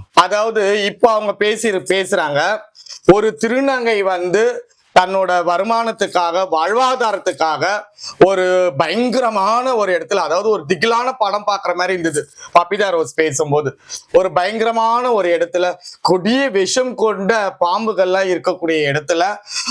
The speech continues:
ஆ, ம-, மது பிரியர்கள்லாம் வரக்கூடிய இடத்துல, ஆ, அவங்க போய் நிக்கிறாங்க.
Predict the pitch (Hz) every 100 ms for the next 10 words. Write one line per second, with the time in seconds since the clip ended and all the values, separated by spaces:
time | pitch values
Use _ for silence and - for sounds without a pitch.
0 | 247 160 165 165 156 156 151 147 147 160
1 | 165 202 277 - 254 208 202 190 190 196
2 | 196 175 180 190 170 160 156 160 147 165
3 | 202 226 _ - - - 170 175 170 160
4 | 160 170 170 160 196 190 156 175 160 139
5 | 147